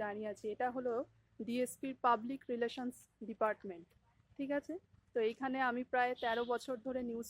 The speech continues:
পাঠ করছি এবং আমি এখানে নিউজ রিডার, ঠিক আছে? আজকে তোমাদের এই ডিএসটিভির সৌন্দর্য দেখাবো বলে আমি এখানে আজকে ভিডিওটা করছি। এই দেখো আমাদের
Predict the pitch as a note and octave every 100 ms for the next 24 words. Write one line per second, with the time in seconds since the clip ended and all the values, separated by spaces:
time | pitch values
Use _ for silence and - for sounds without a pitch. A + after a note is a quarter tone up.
0 | - A#3+ - A#3 A3+ - D#4+ F#4+ - G#3
1 | A3+ A3 A3+ _ _ _ _ _ G3+ G#3+
2 | G#3+ G3+ A3 G#3+ G#3 A3 G#3 G3+ F#3+ G3
3 | - _ - - _ _ C4 C4+ C4+ A3
4 | - B3+ A#3+ A#3 A#3 A#3 A3+ A3 A3 -
5 | A#3+ A#3+ - A3 G#3+ A3+ G#3+ G#3+ G3+ A3+
6 | A3 A3 A3 D4+ - _ _ - G#3 A3
7 | A3+ - A#3 A#3+ G#3 - G#3+ G#3 G#3+ G#3
8 | A3 G3+ G3+ - G3+ G3 - _ _ _
9 | _ _ _ _ _ - - - G#3 G3+
10 | G3 G3+ _ - - - G#3 G#3 G3+